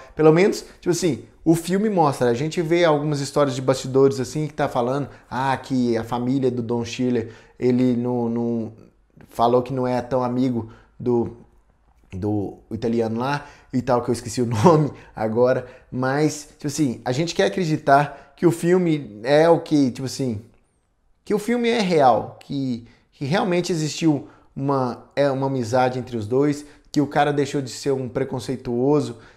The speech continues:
e virou um, um bom amigo, e que o, o, o músico deixou de ser prepotente e começou a ser mais humilde. Essa história, tipo assim,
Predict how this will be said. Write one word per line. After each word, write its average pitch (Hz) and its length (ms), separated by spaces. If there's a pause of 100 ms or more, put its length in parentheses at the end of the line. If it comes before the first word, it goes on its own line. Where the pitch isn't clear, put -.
(140)
e 127 380
virou 120 680 (720)
um, 101 80 (300)
um 117 100
bom 131 180
amigo, 135 520 (340)
e 139 420
que 151 120
o, 151 40
o, 131 920 (240)
o 143 80 (160)
músico 143 340
deixou 139 300
de 127 80
ser 139 220
prepotente 143 680 (260)
e 139 340
começou 135 760 (240)
a 120 140
ser 139 180
mais 127 240
humilde. 135 460 (220)
Essa 165 200
história, 190 380
tipo 196 140
assim, 147 320